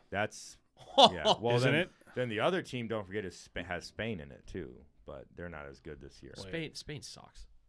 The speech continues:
Speaker 3: Hang on. I'm
Speaker 1: Yeah,
Speaker 3: gonna,
Speaker 1: no,
Speaker 3: I'm
Speaker 1: they're not good. Spain's not good this year at all.
Speaker 2: Um,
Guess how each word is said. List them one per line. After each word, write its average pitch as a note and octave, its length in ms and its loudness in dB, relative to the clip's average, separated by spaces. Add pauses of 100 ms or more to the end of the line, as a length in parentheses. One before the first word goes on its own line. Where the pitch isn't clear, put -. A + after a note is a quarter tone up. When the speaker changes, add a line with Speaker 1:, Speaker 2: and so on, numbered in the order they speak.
(140)
Speaker 3:
Hang C3+ 260 -18
on. - 240 -18 (400)
I'm A#2+ 80 -6
Speaker 1:
Yeah, F3+ 60 4
Speaker 3:
gonna, D#3+ 160 6
Speaker 1:
no, D#3+ 120 4
Speaker 3:
I'm D3 60 4
Speaker 1:
they're E3 120 6
not B2 220 2
good. G2 200 -4
Spain's B2 340 -4
not D2+ 180 -8
good D2+ 140 -12
this C#2 180 -16
year C2+ 140 -14
at C2 60 -16
all. G2+ 320 0
Speaker 2:
Um, G2 180 -8